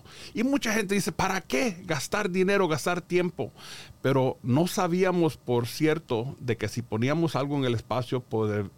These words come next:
podría sobrevivir. So, estos osos de agua son bien chiquitos, microscopios, y los llevamos a la estación espacial, los pusimos afuera de la estación espacial por más de diez días, y cuando los regresamos a la Tierra,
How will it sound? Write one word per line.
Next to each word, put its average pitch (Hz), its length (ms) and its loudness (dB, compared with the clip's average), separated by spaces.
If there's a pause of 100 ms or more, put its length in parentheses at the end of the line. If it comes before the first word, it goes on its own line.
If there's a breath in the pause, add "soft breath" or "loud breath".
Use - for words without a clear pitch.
podría 120 420 2
sobrevivir. 117 800 -2 (340 loud breath)
So, 175 140 2
estos 185 280 0
osos 175 400 2
de 175 160 2
agua 143 400 0 (320 loud breath)
son 175 200 0
bien 262 280 0
chiquitos, 226 520 -2
microscopios, 165 920 0 (320 loud breath)
y 139 200 4
los 127 180 2
llevamos 143 500 0
a 143 120 -2
la 117 240 2
estación 123 520 -2
espacial, 170 640 -4 (320 loud breath)
los 131 160 0
pusimos 165 500 2
afuera 156 380 2
de 180 80 4
la 160 100 4
estación 139 380 0
espacial 147 500 0
por - 180 -4
más 170 220 -2
de 175 100 -2
diez 160 280 0
días, 147 520 0 (280 loud breath)
y 131 120 0
cuando 139 240 2
los 127 120 4
regresamos 147 540 0
a 190 40 2
la 170 160 2
Tierra, 151 480 0